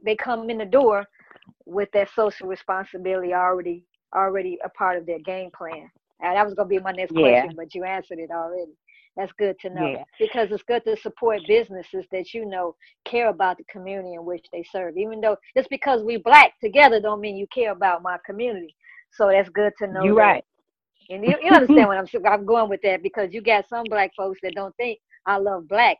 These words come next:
Speaker 1: They may just be in it for the money. But, uh,
Speaker 2: Right.
Speaker 1: thanks for addressing that.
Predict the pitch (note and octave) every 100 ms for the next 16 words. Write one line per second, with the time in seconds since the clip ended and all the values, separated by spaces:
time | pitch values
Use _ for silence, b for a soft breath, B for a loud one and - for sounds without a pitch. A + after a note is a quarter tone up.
0 | - F3+ F#3 F#3+ F#3 E3+ E3 F#3+ F#3 F3+
1 | - F3+ F3 G3 G#3+ E3+ _ b b b
2 | _ _ F3+ F3 - E3 D#3+ D3+ C#3+ -
3 | - E3+ E3 F3 - F3+ G3 G3 - D#3+
4 | A3+